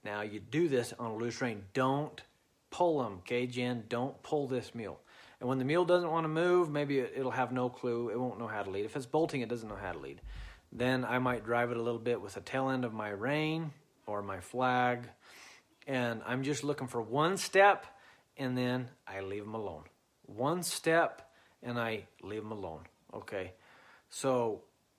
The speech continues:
I start right there. And with these mules that are prone to bolt, see, see, they're just taking after their mothers, all right? The, the horse's motto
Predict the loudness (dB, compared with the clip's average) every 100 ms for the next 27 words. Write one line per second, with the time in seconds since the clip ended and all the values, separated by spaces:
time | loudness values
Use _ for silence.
0 | _ _ _ _ _ _ _ -6 -4 -2
1 | 2 4 4 -2 -2 -4 -4 -6 -10 _
2 | -4 -4 -6 -16 _ -12 -8 -4 -2 0
3 | 0 0 -2 0 2 2 2 2 2 0
4 | 0 0 -4 -14 -20 -6 0 6 6 6
5 | 2 2 2 4 4 2 0 0 0 0
6 | -2 -6 -12 -8 -4 -2 0 -2 -4 -4
7 | -4 -6 -20 -14 -2 0 6 6 6 0
8 | 4 6 8 6 4 4